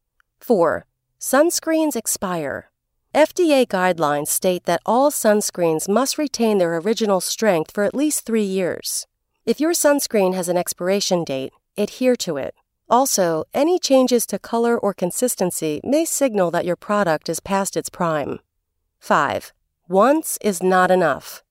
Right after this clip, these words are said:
Most people apply sunscreen before they head outside and think they're done for the day.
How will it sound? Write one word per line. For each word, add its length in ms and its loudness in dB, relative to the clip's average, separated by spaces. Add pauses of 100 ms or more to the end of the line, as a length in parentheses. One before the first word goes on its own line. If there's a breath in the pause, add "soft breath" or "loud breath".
(380)
Most 320 4
people 280 2
apply 300 0
sunscreen 640 0
before 300 -2
they 140 0
head 160 -2
outside 640 -2
and 160 -2
think 180 -2
they're 160 0
done 300 2
for 100 -8
the 80 -6
day. 440 -2